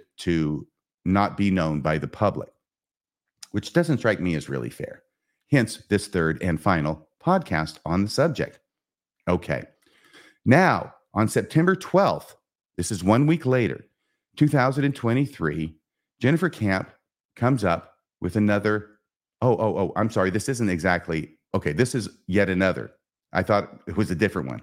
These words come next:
We'll get to it. Dear Intake and C A A,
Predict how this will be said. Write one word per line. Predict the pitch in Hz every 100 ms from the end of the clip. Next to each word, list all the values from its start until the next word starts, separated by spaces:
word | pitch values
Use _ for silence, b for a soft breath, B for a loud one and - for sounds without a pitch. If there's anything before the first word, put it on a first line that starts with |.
| -
We'll | 95
get | 98 92
to | 80
it. | 69 - _ b b b b b b
Dear | 151 175
Intake | - 139 - 107 110
and | 95 98
C | - 90 -
A | 98 -
A, | 127 69 -